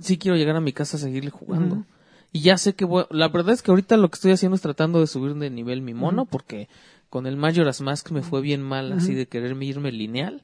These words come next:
Speaker 2: Ujú.
Speaker 1: Entonces ahorita sí quiero, sí quiero subir de nivel,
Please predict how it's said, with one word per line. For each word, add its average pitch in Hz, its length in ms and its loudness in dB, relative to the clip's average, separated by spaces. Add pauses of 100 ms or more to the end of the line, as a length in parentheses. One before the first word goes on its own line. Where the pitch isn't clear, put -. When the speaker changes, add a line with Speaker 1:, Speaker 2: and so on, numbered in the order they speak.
Speaker 2:
Ujú. 185 200 -8
Speaker 1:
Entonces 165 400 -8
ahorita 151 320 -2
sí 147 160 -8
quiero, 135 340 -4 (960)
sí - 140 -8
quiero 180 200 6
subir 165 220 2
de 175 100 4
nivel, 151 360 0